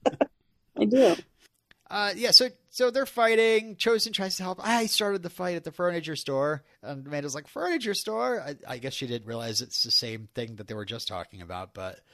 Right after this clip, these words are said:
Speaker 2: uh, Daniel pleads with Amanda. This is exactly what Terry wants, where Amanda's just saying, like,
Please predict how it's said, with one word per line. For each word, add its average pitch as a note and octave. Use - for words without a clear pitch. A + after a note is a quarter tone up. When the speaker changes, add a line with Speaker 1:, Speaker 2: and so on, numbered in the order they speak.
Speaker 2:
uh, A2
Daniel D3+
pleads B3
with C4
Amanda. G#3
This F3
is F#3
exactly A3+
what G3
Terry F3+
wants, C3
where C#3
Amanda's F#3
just -
saying, F#3
like, E3